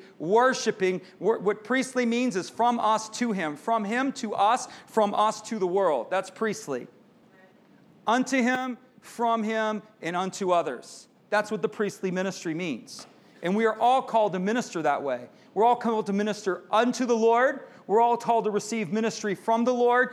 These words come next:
And we're all called to ministry not unto each other, but also unto the world and the culture itself.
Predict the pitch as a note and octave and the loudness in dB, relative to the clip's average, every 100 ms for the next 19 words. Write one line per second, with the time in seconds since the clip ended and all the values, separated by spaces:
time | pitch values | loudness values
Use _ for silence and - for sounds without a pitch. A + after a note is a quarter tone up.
0 | - - F#3 G#3 G#3 G#3 A3 F#3 F#3 G3+ | -8 -6 0 2 2 2 0 0 -2 -4
1 | G#3 G3+ F3+ G3 - G3+ G3 G3+ F3+ D#3+ | -4 -6 -2 -2 0 0 0 -2 -2 0
2 | A3 B3 G3 F3 F#3+ F#3 F#3+ F#3 F#3 D#3+ | 2 2 2 2 2 2 -2 -2 -4 -4
3 | E3+ F#3 E3+ D#3+ D#3 E3+ E3 D3+ C3 - | 0 0 0 -6 -4 -4 -4 -8 -8 -4
4 | C#3 B2 | -4 -4